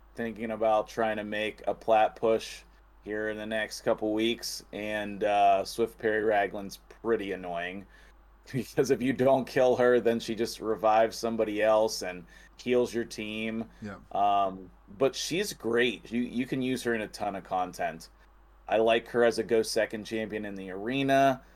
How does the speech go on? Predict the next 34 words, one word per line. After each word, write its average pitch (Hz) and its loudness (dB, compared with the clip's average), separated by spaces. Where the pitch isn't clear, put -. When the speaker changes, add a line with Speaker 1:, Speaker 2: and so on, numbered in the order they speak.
Speaker 1:
She's 101 -8
great 110 -2
in, 104 -4
I 101 -4
mean, 104 -6
if 104 -8
you're, 104 -2
like, 95 -2
needing 104 -8
her 104 -2
for 95 -4
progression 104 2
for 107 0
the 95 -2
revives 101 2
and 110 -2
whatnot, 107 0
she's, 104 -4
can 139 0
be 131 4
a 127 6
good 117 2
cleanser 117 2
in 104 -2
a 101 -4
lot 104 2
of 110 -6
scenarios 101 -4
as 85 -14
well 101 4
if 101 -2
you 87 -10
need 92 -10
that. 90 0